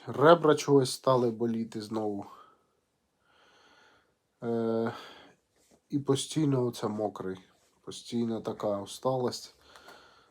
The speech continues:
Чуть-чуть поробив, пішов в цю вкурилку, сів, передохнув, пе-, віддихнув. Знов пішов, опять там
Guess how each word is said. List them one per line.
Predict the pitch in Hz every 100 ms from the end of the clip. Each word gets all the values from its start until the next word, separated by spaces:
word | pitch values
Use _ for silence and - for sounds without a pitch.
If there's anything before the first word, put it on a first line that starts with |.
| _ _ _
Чуть-чуть | - - - 139 -
поробив, | 127 123 127 139 135
пішов | 131 120 - 131 123 - - - _
в | - - - -
цю | - 123
вкурилку, | 117 120 120 123 117 110
сів, | - 117 120 123 _ _ _ - - - - - _ - - -
передохнув, | 123 120 127 - 117 107 98 - - -
пе-, | 120 - 120 - - _ -
віддихнув. | 160 131 131 139 135 143 131 120 110 - _ _ _ _ - - - - _ _ _ -
Знов | 117 131 131 123
пішов, | 117 - 117 107
опять | 110 - 131 127
там | 113 110